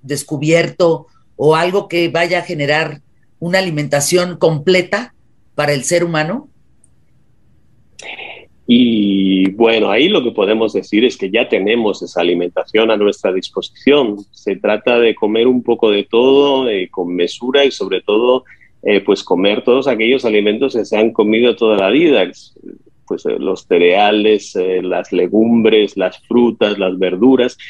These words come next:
Speaker 2: y también su aportación de carne sin exagerarla. El problema de hoy en día es que, eh, sobre todo a partir de la segunda mitad del siglo veinte, cuando veníamos de trayectorias en las que la carne era cara,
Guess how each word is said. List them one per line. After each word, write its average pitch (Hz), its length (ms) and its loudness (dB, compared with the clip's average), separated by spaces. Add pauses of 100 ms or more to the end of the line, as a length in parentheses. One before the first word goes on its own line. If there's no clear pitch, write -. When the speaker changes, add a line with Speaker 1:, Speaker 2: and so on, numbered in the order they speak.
(220)
Speaker 2:
y 135 100 2
también 127 380 2
su 175 160 0
aportación 120 600 -2
de 120 160 0
carne 131 480 2
sin 113 220 0
exagerarla. 98 840 -2 (420)
El 113 80 -4
problema 208 460 2
de 196 60 0
hoy 139 120 2
en 110 120 -4
día 165 260 2
es 117 160 -6
que, 123 420 0 (520)
eh, 104 840 0
sobre 117 360 0
todo 196 240 2
a 160 60 -2
partir 123 300 0
de 160 100 -2
la 135 100 2
segunda 123 380 0
mitad 120 300 2
del 117 160 2
siglo 107 320 -2
veinte, 123 320 2
cuando 101 260 -2
veníamos 117 460 0
de 120 80 -10
trayectorias 107 800 0
en 101 100 -6
las 101 160 -10
que 98 100 -8
la 95 140 -2
carne 117 440 0
era 113 180 -2
cara, 120 360 -4